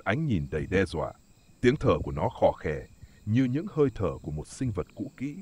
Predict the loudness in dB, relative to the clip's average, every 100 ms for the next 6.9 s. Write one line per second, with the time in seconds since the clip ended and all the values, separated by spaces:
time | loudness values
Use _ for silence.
0 | -12 -2 -2 0 -6 -6 -6 -10 -20 _
1 | -14 -12 -12 -16 -18 -2 2 2 4 4
2 | 4 4 4 4 4 2 0 -4 -2 -2
3 | -2 -16 -6 -2 0 0 -4 -2 -6 -8
4 | -18 -20 -20 -20 -20 -20 -20 -6 0 4
5 | 4 4 4 4 2 0 0 0 0 -4
6 | -2 -4 -4 -8 -4 0 2 2